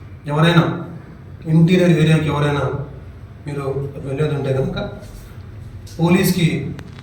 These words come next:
ముందే ఇంటిమేట్ చేయమని పోలీస్ శాఖ నుంచి,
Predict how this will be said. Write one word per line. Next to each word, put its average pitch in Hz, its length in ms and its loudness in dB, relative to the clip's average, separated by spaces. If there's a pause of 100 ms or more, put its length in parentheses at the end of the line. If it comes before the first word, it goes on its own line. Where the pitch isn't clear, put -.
(200)
ముందే 151 580 2 (800)
ఇంటిమేట్ 156 440 0 (520)
చేయమని 143 460 0 (720)
పోలీస్ 139 260 -4
శాఖ 143 180 0
నుంచి, 135 560 -4